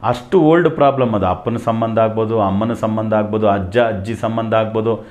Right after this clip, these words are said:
ಇಲ್ಲ ಫ್ರೆಂಡ್‌ಶಿಪ್ಪು, ಪಾರ್ಟ್ನರ್‌ಶಿಪ್ಪಲ್ಲಿ ಮಾಡಿರ್ತಕ್ಕಂಥ ಬಿಸಿನೆಸ್ ಡೀಲ್ ಇರ್ಬೋದು, ಇವೆಲ್ಲವೂ ಕೂಡನೂ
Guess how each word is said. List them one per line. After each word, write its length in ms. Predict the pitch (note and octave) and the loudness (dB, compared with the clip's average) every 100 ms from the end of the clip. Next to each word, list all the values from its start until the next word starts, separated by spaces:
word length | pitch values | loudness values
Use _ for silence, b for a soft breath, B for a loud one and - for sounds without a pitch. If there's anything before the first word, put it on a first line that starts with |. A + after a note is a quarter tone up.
| B B | B B
ಇಲ್ಲ 120 | G#2+ | -6
ಫ್ರೆಂಡ್‌ಶಿಪ್ಪು, 600 | G#2+ A#2 A#2 - B2+ - | -4 -2 -2 -2 -4 -4
ಪಾರ್ಟ್ನರ್‌ಶಿಪ್ಪಲ್ಲಿ 720 | A2+ A2 A2+ A#2+ A2 A#2 A2+ G#2+ | 0 0 0 -4 -6 -6 -4 0
ಮಾಡಿರ್ತಕ್ಕಂಥ 680 | G#2+ G#2+ G2+ G#2 A2 G#2+ | 0 0 -2 -4 -4 -4
ಬಿಸಿನೆಸ್ 540 | G#2 F2+ G2 A#2+ A#2+ G#2 | -4 -4 -4 -4 -4 -4
ಡೀಲ್ 180 | A2 A2 | -2 -2
ಇರ್ಬೋದು, 480 | G2+ G#2+ A2 A2+ B B B - | -2 0 0 -2 B B B -8
ಇವೆಲ್ಲವೂ 540 | G2 G#2 C#3 G3+ G#3 | -4 0 2 4 2
ಕೂಡನೂ 640 | C3+ A#2 G2 F#2+ G2+ G#2 | 0 0 0 0 0 -2